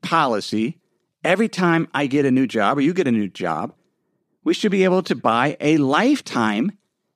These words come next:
health casualty policy. So when I'm young, I, I, I keep my same insurance, and it doesn't cover routine maintenance. It's like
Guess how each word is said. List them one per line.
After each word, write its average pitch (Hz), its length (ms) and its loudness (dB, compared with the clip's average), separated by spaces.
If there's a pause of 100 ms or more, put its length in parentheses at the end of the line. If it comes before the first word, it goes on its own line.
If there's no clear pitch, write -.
(200)
health 170 520 -2
casualty 143 560 -2
policy. 80 720 -8 (1080)
So - 160 2
when 185 120 6
I'm 170 160 4
young, 196 580 4 (1500)
I, 107 160 -4
I, 117 220 0 (260)
I 143 40 2
keep - 320 -2
my 190 160 4
same 202 460 2
insurance, - 880 -2 (760)
and 170 140 4
it 165 140 2
doesn't 208 360 2
cover 180 280 2
routine 196 520 0
maintenance. 156 720 -2
It's 185 400 -2
like 175 300 -2